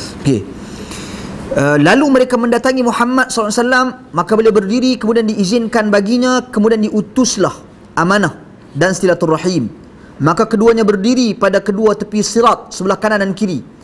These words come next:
Kemudian orang pertama dari kalian melewati sirat bagaikan kilat. Ia bertanya, saya berkata, "Ku jadikan bapa dan ibuku sebagai tebusan bagi anda. Apa itu seperti kilat?" Baginda sallallahu alaihi wasallam bersabda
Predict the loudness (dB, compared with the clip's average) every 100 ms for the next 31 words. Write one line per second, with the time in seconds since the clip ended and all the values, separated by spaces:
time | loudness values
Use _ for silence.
0 | -14 -2 0 2 2 2 2 -2 0 0
1 | 2 0 -2 0 0 0 2 2 2 -2
2 | -4 -2 -2 -2 -4 -2 -4 0 0 0
3 | -8 -20 -8 -2 0 2 0 0 -2 0
4 | -2 -2 -2 0 0 -4 -20 -14 -4 0
5 | 2 2 2 0 0 -4 -2 -4 -4 -2
6 | -2 0 -2 0 0 0 0 0 0 0
7 | 0 -2 -6 -18 -20 -6 -4 0 -2 -2
8 | -2 -4 -4 0 2 2 0 -20 -20 -20
9 | -20 -20 -18 -6 -4 -2 -2 -2 -4 -4
10 | -2 -2 -2 -2 -2